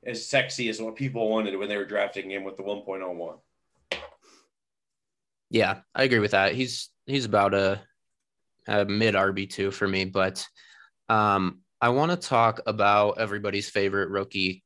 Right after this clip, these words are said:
Speaker 2: Kyle Pitts, and Calvin Ridley as well. Wanna get your guys' thoughts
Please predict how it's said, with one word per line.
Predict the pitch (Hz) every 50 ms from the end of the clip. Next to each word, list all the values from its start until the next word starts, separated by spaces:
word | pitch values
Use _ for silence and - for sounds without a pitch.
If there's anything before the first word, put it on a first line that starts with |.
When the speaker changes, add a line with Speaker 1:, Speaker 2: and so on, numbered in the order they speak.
| _ _ _ _
Speaker 2:
Kyle | - 107 101 101 98 92
Pitts, | 90 - - 101 95 95 95 - - - - - - _ _ _ _ - _ _ _ _ _ _ _ -
and | 117 113 117 113 110
Calvin | 113 139 139 147 135 131 117
Ridley | 113 113 113 107 110 107
as | 104 98 92 92
well. | 98 98 95 95 95 95 95 92 95 - _ _ _ _ _ _ _ _ _ _ _ _
Wanna | 120 127 139 139
get | 123 120 104
your | 107 113 104
guys' | 107 98 98 101 98 98 92 -
thoughts | - - 95 95 92 92 - - - -